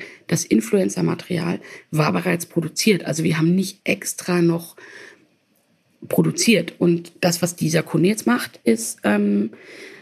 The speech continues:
letztendlich, ähm, die machen immer Co-Produktion mit ihren Influencern, weil die Influencer auch eigene Fitnesskurse und so bei ihnen anbieten.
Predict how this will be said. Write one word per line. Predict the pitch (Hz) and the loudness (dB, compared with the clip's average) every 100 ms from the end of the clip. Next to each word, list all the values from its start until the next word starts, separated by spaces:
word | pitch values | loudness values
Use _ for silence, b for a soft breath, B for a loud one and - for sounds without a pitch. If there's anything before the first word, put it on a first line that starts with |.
| B _ | B _
letztendlich, | - 196 - - 165 175 220 220 - - | 0 0 0 -2 0 2 2 0 -4 -4
ähm, | 202 208 214 214 240 - _ 262 | 0 2 2 2 0 -6 _ -12
die | - 190 | -2 2
machen | 175 170 202 | 2 2 2
immer | 202 190 | 2 2
Co-Produktion | - 170 220 226 - - 247 | -2 -2 0 -2 -2 0 2
mit | 240 | 2
ihren | 247 240 | 2 2
Influencern, | - - - - - 285 | 0 0 -2 -2 -2 0
weil | 170 | 2
die | 165 | 0
Influencer | 175 - 170 160 170 | -4 -2 -2 -2 -4
auch | - | -6
eigene | - 156 151 | -6 -4 -2
Fitnesskurse | - 175 - - 104 101 | -2 -2 -2 0 0 2
und | 101 | 0
so | 101 | 0
bei | 98 | 0
ihnen | 104 101 | 2 0
anbieten. | - 104 110 113 | 0 -2 0 -2